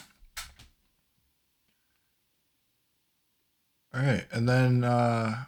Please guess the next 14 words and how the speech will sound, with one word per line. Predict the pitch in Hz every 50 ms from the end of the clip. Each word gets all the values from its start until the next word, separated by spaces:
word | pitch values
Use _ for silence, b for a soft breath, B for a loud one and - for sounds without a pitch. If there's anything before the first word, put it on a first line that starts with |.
| _ _
we | 120
kinda | - - 135 147
already | 165 170 170 165
talked | 143 - 123 120 120 -
about | - 120 107
the | 101
Tank | - - 110 110 107
Dell | - 107 98 98
injury, | 92 95 98 101 104 104 101 101 95
but | 95 - - -
I | 101 101
have | 107 110 110 104
him | 104 110 104 101 98 92 - -
as | 101 95 95 92 92 92 92 - - -